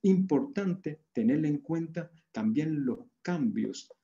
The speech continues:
los, eh, los que se llaman copy number variation, que son las variaciones en número de copias, que son los que se determinan por el C G H array, que es la diferencia. Aquí, en el C G H array,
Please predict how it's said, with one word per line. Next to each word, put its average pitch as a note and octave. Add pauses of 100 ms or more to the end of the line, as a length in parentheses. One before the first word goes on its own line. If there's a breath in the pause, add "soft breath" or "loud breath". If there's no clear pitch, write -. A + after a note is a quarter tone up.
(280)
los, C#3
eh, B2
los A#2+
que -
se A2
llaman C3+
copy C#3
number C3+
variation, A#2+
que A2+
son -
las B2+
variaciones B2
en A#2
número D3
de G#2+
copias, C#3 (240 loud breath)
que A#2+
son D3+
los C#3+
que C#3
se B2
determinan B2+
por A2+
el G#2+
C C#3+
G B2
H A#2+ (200 soft breath)
array, G2 (380)
que A#2+
es A#2+
la B2+
diferencia. A2
Aquí, G3 (220 loud breath)
en A2+
el G#2+
C D3
G D3+
H C#3+
array, D3